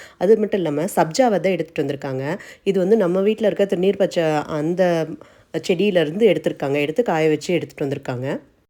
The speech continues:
இதை தவிர சுண்டை வத்தல், மணத்தக்காளி வத்தல், கருவேப்பிலை பொடி அப்படின்னு கிட்டத்தட்ட ஒரு ஆறு மாசத்துக்கு என்ன தேவையோ எல்லாத்தையும் எடுத்துட்டு வந்துட்டாங்க. அவ்வளவுதாங்க. இந்த வீடியோ பார்த்துட்டு இருக்க லேடீஸ் கண்டிப்பா உங்களோட அனுபவத்தை என்னோட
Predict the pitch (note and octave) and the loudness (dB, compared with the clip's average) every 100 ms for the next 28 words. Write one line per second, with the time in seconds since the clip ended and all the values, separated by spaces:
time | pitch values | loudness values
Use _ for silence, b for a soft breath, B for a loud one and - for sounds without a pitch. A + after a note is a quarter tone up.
0 | _ - C4+ C#4 E3+ D3+ G3 G3+ G3+ G3 | _ -2 0 2 4 2 2 0 2 2
1 | D3+ E3+ E3+ E3+ F3 G#3+ F#3+ D#3+ C#3+ C#3 | 2 0 0 0 0 2 0 0 -2 -2
2 | E3+ F3 E3 A3 A3 E3 D#3+ D#3 E3 C#3 | -2 0 2 2 2 0 2 2 2 0
3 | D3 D#3+ F3+ - C#3 D3 B3+ A3+ F3+ E3+ | -2 0 0 -2 -2 2 4 4 4 4
4 | F3+ F#3+ G#3+ F3 F#3 E3+ D3+ F#3+ D#3+ D#3 | 0 0 0 0 2 2 2 2 2 -2
5 | F#3 E3 - D#3 D3 D3 D3 D3 C#3 - | -2 -4 -4 -4 -2 -4 -2 -4 -8 -8
6 | C4 D#4+ D4 C4+ C4 B3+ b b C4 D4+ | -4 -2 -2 -2 -2 -4 b b -2 -2
7 | D4+ D4 C#4+ C4+ A#3 A#3+ A#3 G#3 G#3 G3 | -2 -2 -4 -4 -4 -4 -4 -4 -2 -2
8 | F3 F3 G3+ F#3+ E3 E3+ F#3+ F3 G3+ G#3 | -2 -2 -4 -4 -4 -2 -2 -2 -2 -2
9 | F3+ F3+ F3+ E3+ F3+ E3 F3 | -2 -2 -4 -4 -4 -2 -4